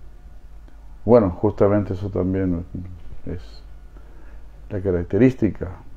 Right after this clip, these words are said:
de una persona sabia. Las personas sabias no solamente aman,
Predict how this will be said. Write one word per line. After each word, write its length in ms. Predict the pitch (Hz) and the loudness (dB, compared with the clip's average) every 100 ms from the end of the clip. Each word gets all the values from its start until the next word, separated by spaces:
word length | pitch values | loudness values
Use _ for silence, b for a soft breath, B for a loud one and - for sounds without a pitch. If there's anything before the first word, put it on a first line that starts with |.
| - - - - - - - - - | -16 -16 -16 -16 -16 -16 -16 -14 -4
de 160 | 85 | 2
una 160 | 87 82 | 4 2
persona 420 | 90 - 95 90 | 0 -2 0 0
sabia. 520 | - - 107 90 98 - - - - - - b b b b b b b - - - - - - - | 2 4 4 2 -8 -12 -12 -12 -14 -14 -14 b b b b b b b -16 -16 -16 -14 -16 -14 -10
Las 140 | 87 | -8
personas 460 | 87 82 101 98 90 | -8 -4 0 0 0
sabias 520 | 110 107 107 110 101 - - - - - - - b b b b b - - - | 4 6 8 6 4 -4 -14 -16 -16 -16 -16 -16 b b b b b -16 -14 -4
no 160 | 98 104 | 0 2
solamente 680 | 113 104 101 98 107 98 | 2 4 4 0 2 4
aman, 460 | 101 101 92 87 | 4 4 2 -2